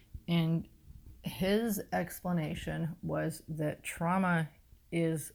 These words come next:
what happens in the body after a life-altering event. So this is his translation of what trauma is, right? And then, so there's that piece. And then, um,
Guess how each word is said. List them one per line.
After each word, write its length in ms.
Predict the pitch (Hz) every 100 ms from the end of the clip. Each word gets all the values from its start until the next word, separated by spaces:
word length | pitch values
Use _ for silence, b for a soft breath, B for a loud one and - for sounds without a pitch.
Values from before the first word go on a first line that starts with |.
| -
what 280 | 160 156 -
happens 640 | - 160 170 170 170 151 - 170
in 320 | 175 190 180
the 140 | 160
body 560 | 143 147 143 - - - b b b b - -
after 640 | 165 170 - 156 147 143 - -
a 80 | 156
life-altering 840 | 143 147 - 143 151 - 135 135
event. 480 | - - - - - b b b -
So 120 | 151
this 240 | 147 156 165
is 180 | 151 -
his 160 | 170
translation 640 | - 151 151 151 147 - 143
of 240 | 139 -
what 220 | 160 139 -
trauma 300 | - 139 -
is, 380 | 147 135 -
right? 340 | 180 165 185 - B B B B B B B B - -
And 280 | 185 175 170
then, 340 | 165 160 165 - B B B B - - - - - - -
so 380 | - 165 165 165 -
there's 240 | 175 180 160
that 180 | 156
piece. 340 | - 151 - - B B B B B - - - -
And 280 | 185 175 165
then, 380 | 170 170 170 -
um, 380 | 160 156 156